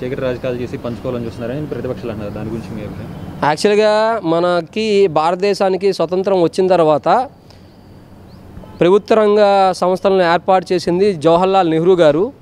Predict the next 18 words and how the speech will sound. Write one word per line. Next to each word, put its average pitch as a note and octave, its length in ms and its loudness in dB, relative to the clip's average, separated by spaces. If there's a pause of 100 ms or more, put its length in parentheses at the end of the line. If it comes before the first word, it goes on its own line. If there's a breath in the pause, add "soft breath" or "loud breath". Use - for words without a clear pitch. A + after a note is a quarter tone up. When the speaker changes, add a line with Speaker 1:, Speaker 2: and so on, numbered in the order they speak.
(180)
Speaker 2:
ఆయన F#3 600 0 (140)
దాదాపు F3+ 520 2
నలభై F3 340 4
ఏడు F3+ 160 4
పరిశ్రమలని E3+ 840 4
స్థాపించడం D3+ 540 0
జరిగింది. C#3 480 0 (1040 loud breath)
బీజేపీ G#3 560 0
గవర్నమెంట్ F3 540 0
అటల్ F#3+ 220 -2
బిహారీ G3 400 2
వాజ్పేయి E3+ 440 -2
గారు F3 180 2
వచ్చిన D#3+ 200 -2
తర్వాత D#3+ 600 2 (100)
మూడు F#3+ 300 4
పరిశ్రమలను G3 520 -2
ప్రైవేటీకరణ E3+ 560 0